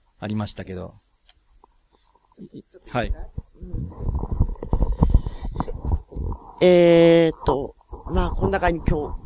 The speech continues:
Speaker 2: 日来ていらっしゃる方もいるんで、うちのスタッフも映ってるんですけどね。あのー、参加されてる方、割とこう、続いて参加してますよね。で、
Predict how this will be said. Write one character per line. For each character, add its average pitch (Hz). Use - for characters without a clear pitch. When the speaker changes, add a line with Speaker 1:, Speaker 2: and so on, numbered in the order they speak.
Speaker 2:
日 -
来 -
て 170
い 143
ら 135
っ -
し -
ゃ 165
る 135
方 110
も 110
い 135
る 147
ん -
で、 117
う -
ち -
の 151
ス -
タ 170
ッ -
フ 165
も 135
映 147
っ -
て -
る -
ん -
で -
す -
け -
ど -
ね。 -
あ 165
の 180
ー、 175
参 226
加 233
さ -
れ 220
て 208
る 160
方、 120
割 -
と 214
こ 180
う、 -
続 160
い 175
て -
参 165
加 165
し -
て -
ま 151
す 135
よ 127
ね。 -
で、 160